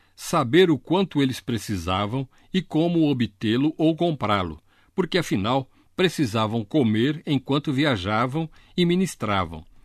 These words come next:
E me parece que essa era a área de Filipe, e por isso o Senhor lhe disse: "Agora, Filipe, como vamos conseguir o pão para alimentar essas pessoas?" Hum, por que Jesus perguntou isso a ele?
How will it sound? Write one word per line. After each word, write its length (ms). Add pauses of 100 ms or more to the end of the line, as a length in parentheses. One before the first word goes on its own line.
(140)
E 60
me 140
parece 480
que 180
essa 340
era 380
a 120
área 420
de 120
Filipe, 600 (320)
e 80
por 180
isso 220
o 40
Senhor 420
lhe 120
disse: 480 (720)
"Agora, 340
Filipe, 400
como 320
vamos 360
conseguir 600
o 60
pão 420 (280)
para 360
alimentar 720
essas 280
pessoas?" 720 (260)
Hum, 420 (760)
por 160
que 140
Jesus 340
perguntou 560
isso 260
a 60
ele? 300